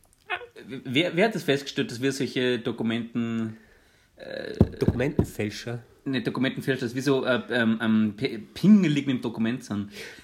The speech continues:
Speaker 1: Punkt eins vom Dokument. Ich glaub, war das der Bernie oder der Robert? Der Bernie war, glaub ich, so begeistert, dass wir überhaupt ein Dokument haben.
Speaker 2: Ja.
Speaker 1: Und der Robert sagt: Hey, immer irgendwer von uns ist so penibel, das Wort hab ich gesagt, beim Dokument.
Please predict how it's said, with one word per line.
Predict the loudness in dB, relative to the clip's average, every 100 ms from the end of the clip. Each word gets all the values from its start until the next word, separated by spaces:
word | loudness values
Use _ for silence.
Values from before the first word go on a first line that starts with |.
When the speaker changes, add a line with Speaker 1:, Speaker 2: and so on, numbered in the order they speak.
| 2
Speaker 1:
Punkt | 4 4
eins | 4 2 2
vom | 2
Dokument. | 0 0 -2 -2
Ich | -4
glaub, | -4
war | -4
das | -2
der | -2
Bernie | 0 0 -2
oder | -4
der | -2
Robert? | -2 -4 -6 -10 -8
Der | -4
Bernie | 0 2 2
war, | 2
glaub | 0 0
ich, | 0
so |
begeistert, | -2 -2 -2 -2 -2
dass | -2 -2
wir | 0
überhaupt | 0 0
ein | -2
Dokument | -4 -2 -2 0
haben. | 2 4
Speaker 2:
Ja. | 4 0 -6 -8
Speaker 1:
Und | -2 0
der |
Robert | 2 2 2
sagt: | 2 -2 -4
Hey, | -2 2 2 -2 -10 _ _
immer | -2 2 2
irgendwer | 2 0 0
von | 0
uns | -2 -2
ist | -4 -2
so | -2
penibel, | 0 2 6 6 4 0
das | -2 -4
Wort | -4
hab | 0
ich | -2
gesagt, | -2 -6 -8 -20 -20 -20 _ -20 -4 0
beim | 2
Dokument. | 2 0 0 0 -2